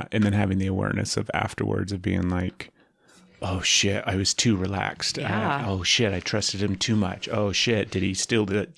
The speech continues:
Speaker 1: you know,
Speaker 2: Oh, no,
Speaker 1: silverware?"
Speaker 2: I didn't, I didn't think that. I just thought, like, if you trust somebody, th-, I'm not, I'm afraid of, I'm not really afraid of thievery.
Speaker 1: Thievery, I like that
Speaker 2: <laughs>
Speaker 1: word.
Speaker 2: I'm afraid of,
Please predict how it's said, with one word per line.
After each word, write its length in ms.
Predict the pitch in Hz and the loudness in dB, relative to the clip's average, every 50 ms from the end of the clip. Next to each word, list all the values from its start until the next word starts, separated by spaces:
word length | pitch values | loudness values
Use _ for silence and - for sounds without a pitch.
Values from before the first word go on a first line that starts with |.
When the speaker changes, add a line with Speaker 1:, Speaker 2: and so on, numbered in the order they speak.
| - | -10
Speaker 1:
you 160 | - 143 117 | -6 -2 0
know, 80 | - - | 2 4
Speaker 2:
Oh, 80 | 311 320 | 4 6
no, 120 | 320 311 | 6 6
Speaker 1:
silverware?" 420 | 294 285 - - - - 95 95 | 6 6 6 6 6 4 4 4
Speaker 2:
I 40 | - | 4
didn't, 0 | |
I 60 | - | 4
didn't 200 | - - - - | 4 4 4 6
think 180 | - 330 320 - | 6 4 4 4
that. 280 | - 262 269 277 247 196 | 2 0 2 2 2 2
I 100 | 202 202 | 0 0
just 220 | 196 214 196 - | 0 -2 -4 -2
thought, 340 | - 226 208 202 196 196 - | -2 0 0 2 0 -2 -2
like, 220 | - 196 190 185 220 | -4 -8 -6 -4 -6
if 140 | 196 196 | -4 -2
you 80 | 208 208 | -2 -2
trust 320 | - - - 233 226 - | -2 -2 -2 -2 0 0
somebody, 320 | - 202 190 180 180 180 180 | 0 0 0 2 2 0 0
th-, 120 | - - | 0 -2
I'm 160 | - 196 202 | 0 0 2
not, 360 | 214 220 208 196 185 185 - - - | 2 2 2 0 -2 -2 -6 -6 -2
I'm 120 | 190 190 | -2 -2
afraid 320 | 190 185 - - 190 185 185 | -2 -2 -2 -2 -2 0 0
of, 300 | 175 170 170 165 - - - - - _ _ _ _ | 0 0 0 -2 -6 -14 -20 -20 -20 _ _ _ _
I'm 60 | 220 | 0
not 140 | 240 262 - | 0 2 2
really 180 | - 196 190 | 2 4 2
afraid 300 | 180 - - 190 185 180 | 2 0 0 0 0 0
of 80 | 175 160 | 0 -2
thievery. 760 | - - - _ - 175 180 175 185 190 202 220 240 269 131 - - - _ - _ _ _ _ _ _ - - - - | -4 -8 -8 _ 0 0 2 2 2 2 2 2 0 0 -2 -6 -12 -20 _ -20 _ _ _ _ _ _ -16 -14 -12 0
Speaker 1:
Thievery, 640 | - 240 - - 233 247 247 180 131 117 113 113 | 4 4 6 8 8 8 8 6 6 6 6 6
I 100 | 127 160 | 6 4
like 260 | 185 202 208 226 - - | 4 4 4 4 2 0
that 320 | - - 339 - - - | 0 0 0 2 2 2
Speaker 2:
<laughs> 0 | |
Speaker 1:
word. 260 | - - - - - | 2 2 4 4 4
Speaker 2:
I'm 140 | 233 233 226 | 4 4 4
afraid 440 | 226 214 - - 226 208 196 190 185 | 2 0 -2 0 2 4 4 4 2
of, 320 | 180 170 170 - 175 185 | 2 2 2 0 0 -2